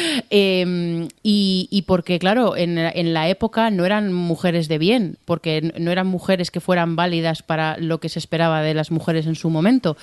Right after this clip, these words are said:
Y todas esas mujeres que consi-, que consiguieron cosas y que se rebelaron y que están, existieron, y existieron, eh, de-, desde el primer momento, eh, y, y eso es lo que digo, que ca-, que con,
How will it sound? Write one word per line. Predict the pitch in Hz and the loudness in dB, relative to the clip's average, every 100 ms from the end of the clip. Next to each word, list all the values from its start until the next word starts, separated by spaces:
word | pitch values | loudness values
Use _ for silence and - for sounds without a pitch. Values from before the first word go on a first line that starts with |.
| - - | -16 -8
Y | 165 | -2
todas | 175 180 | 0 2
esas | 208 196 | 0 -2
mujeres | 202 208 | -2 -2
que | 202 | -2
consi-, | 196 190 185 | -4 -2 -4
que | 180 175 | -2 -2
consiguieron | 170 170 175 190 | -2 -2 0 0
cosas | 190 175 160 | 0 -2 -2
y | |
que | 156 | -4
se | 165 | -4
rebelaron | 160 160 | -2 0
y | 175 160 | 0 -2
que | |
están, | 151 190 208 - - | -2 -4 -4 -8 -6
existieron, | 180 - 170 - 196 285 185 151 - - - | -4 -2 -6 0 2 2 0 -2 -8 -20 -10
y | 190 | 0
existieron, | 180 175 - 185 226 | 0 0 0 0 2
eh, | 185 180 | 0 -4
de-, | 170 160 | -4 -2
desde | 165 170 | 0 0
el | |
primer | 156 165 190 | 0 0 2
momento, | 240 214 269 320 180 - | 2 4 2 2 0 0
eh, | 196 185 170 160 87 | 0 2 2 0 -2
y, | 180 180 90 170 165 160 156 | -4 -4 -4 -4 -2 -2 -4
y | |
eso | 175 202 | -2 -2
es | |
lo | 160 | 0
que | 156 | 0
digo, | 180 214 | 0 0
que | - | -2
ca-, | 165 151 | -4 -2
que | 160 | -2
con, | - 151 151 | -2 -2 -2